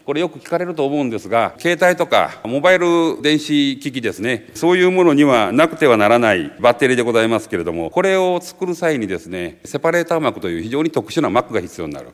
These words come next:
この膜を作るのにこの流動パラフィンが使われておりましてですね、四十パーセントのシェアを維持するために、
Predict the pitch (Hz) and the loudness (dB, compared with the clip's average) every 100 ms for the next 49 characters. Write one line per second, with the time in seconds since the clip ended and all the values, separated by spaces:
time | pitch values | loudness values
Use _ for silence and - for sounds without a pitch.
0 | _ - 202 208 214 185 160 156 170 160 | _ -2 0 2 2 2 0 0 0 2
1 | 160 165 139 127 127 143 143 143 131 117 | 2 2 0 0 0 0 2 2 0 -2
2 | 92 - - 123 113 113 110 98 107 78 | -4 -8 -2 0 2 0 -2 -6 -8 -12
3 | - 90 - - 147 185 175 170 185 180 | -12 -12 -12 -4 -2 0 -2 0 4 4
4 | 185 170 156 143 117 156 147 123 151 143 | 4 0 0 0 0 2 4 2 0 -2
5 | 135 127 139 131 92 90 | -4 -6 -6 -6 -6 -8